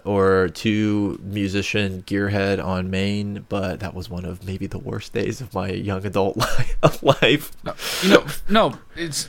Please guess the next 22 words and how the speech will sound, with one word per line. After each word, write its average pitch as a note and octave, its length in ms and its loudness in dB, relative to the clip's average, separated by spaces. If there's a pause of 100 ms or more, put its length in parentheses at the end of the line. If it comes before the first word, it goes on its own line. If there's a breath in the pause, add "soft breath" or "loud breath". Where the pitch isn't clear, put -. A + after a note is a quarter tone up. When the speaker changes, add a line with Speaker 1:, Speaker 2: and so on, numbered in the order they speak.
Speaker 2:
it's E3+ 200 2
right D#3+ 300 4
to D3 80 0
be A#2 180 0
a A2 60 2
gearhead. G2+ 480 0
Like, G#2 180 -2
that's C3 340 0
Speaker 1:
Yeah. - 100 -6
Speaker 2:
so D#3+ 360 4
much D3 480 2
of B2+ 400 2
the, A2+ 400 4
like, G#2+ 220 -2
the G#2 80 -12
fun A#2 340 -2
and G#2+ 100 0
creativity G#2 720 -4
of G2 60 -2
music G2+ 480 -2
is, G#2+ 580 -4 (640)
uh, G2+ 300 -2